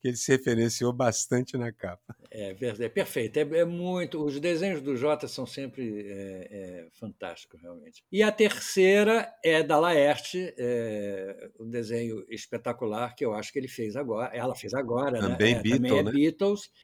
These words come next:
Speaker 2: é, reproduzindo, tentando reproduzir a capa do sergeant Pepper's, que é outro, é outra imagem icônica, né? Daquela,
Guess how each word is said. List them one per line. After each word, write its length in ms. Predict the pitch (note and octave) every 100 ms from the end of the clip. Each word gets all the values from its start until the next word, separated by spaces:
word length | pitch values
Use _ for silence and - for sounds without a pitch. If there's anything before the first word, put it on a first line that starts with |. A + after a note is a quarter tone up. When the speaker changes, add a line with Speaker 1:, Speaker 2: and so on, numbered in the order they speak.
| _
Speaker 2:
é, 240 | B2+ B2+
reproduzindo, 800 | A#2+ D#3 D#3 E3 D3+ C#3 A#2 D#3
tentando 340 | - C3+ D3+ B2
reproduzir 480 | B2+ C3 A2+ A#2
a 80 | A#2+
capa 440 | A#2 C3+ C#3 C3+ A2+
do 120 | G#2+
sergeant 520 | - A#2 G#2+ A2+ A#2
Pepper's, 520 | - C#3 C#3+ F3 E3 -
que 160 | B2+
é 80 | A2
outro, 640 | A2 A2 - A2 G2+ G2+ -
é 60 |
outra 340 | G2+ G#2 - G#2+
imagem 600 | A2 A2+ A2 G2+ A#2 D3
icônica, 800 | - D#3+ D3+ D#3+ F3 - F3+ F3+ _ _
né? 200 | A2+ B2+
Daquela, 520 | A#2 - A2+ G#2+